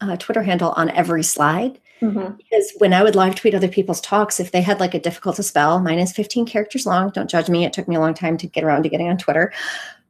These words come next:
Speaker 1: But to my eternal shame, my Twitter handle is fifteen characters long. And if you're not familiar with how to spell my name, that's a lot to be trying to figure out if you only saw it on the first slide and then ten slides in, you want to tweet something.
Speaker 2: Definitely.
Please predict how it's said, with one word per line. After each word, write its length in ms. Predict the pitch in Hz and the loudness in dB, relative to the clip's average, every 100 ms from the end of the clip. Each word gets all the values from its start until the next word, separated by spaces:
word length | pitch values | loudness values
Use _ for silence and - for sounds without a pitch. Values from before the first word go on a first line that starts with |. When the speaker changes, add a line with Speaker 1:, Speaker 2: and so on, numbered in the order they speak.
| _ _ - | _ _ 2
Speaker 1:
But 340 | 185 180 - | 4 4 0
to 100 | - | 2
my 80 | 180 | 2
eternal 320 | 180 208 202 | 4 2 2
shame, 260 | 208 175 175 | 2 2 2
my 80 | 165 | 2
Twitter 240 | - 185 | -2 -6
handle 300 | 175 160 160 | -2 -2 -2
is 100 | 160 | -6
fifteen 320 | - 180 185 | -8 -6 -6
characters 400 | 170 165 - 151 | -2 -4 -4 -6
long. 240 | 175 254 170 | -2 -2 -2
And 80 | 156 | -4
if 140 | - | -2
you're 80 | 180 | 0
not 160 | 185 | 0
familiar 340 | - 170 175 165 | -2 -2 0 -2
with 120 | 165 | 0
how 100 | 160 | -2
to 80 | 160 | -2
spell 220 | - 156 | -2 0
my 120 | 156 | 0
name, 300 | 160 190 165 | 0 0 0
that's 180 | 156 151 | -2 -2
a 80 | 240 | 2
lot 320 | 202 208 - | 4 2 0
to 80 | 190 | -4
be 140 | 165 | -4
trying 240 | - 175 170 | 0 -2 -2
to 80 | |
figure 320 | 147 165 156 160 | -4 -6 -2 2
out 260 | 190 151 - | 2 2 -4
if 160 | 170 | -8
you 80 | 180 | -6
only 100 | 180 | -6
saw 220 | 175 170 | -2 -2
it 60 | 170 | -2
on 100 | 165 | -2
the 80 | 151 | -6
first 260 | 170 165 | -6 -6
slide 300 | - 170 170 | 0 2 2
and 120 | 156 156 | 0 -2
then 140 | 156 | -4
ten 220 | - 180 | -4 -8
slides 280 | - 165 160 | -2 -2 0
in, 140 | 170 | 0
you 80 | 160 | 2
want 160 | 160 156 | 2 0
to 60 | |
tweet 240 | 147 190 - | 0 -2 -2
something. 340 | - - - - _ _ _ - | -12 -16 -20 -20 _ _ _ -2
Speaker 2:
Definitely. 640 | 240 240 226 170 180 - | 0 2 0 -4 -10 -12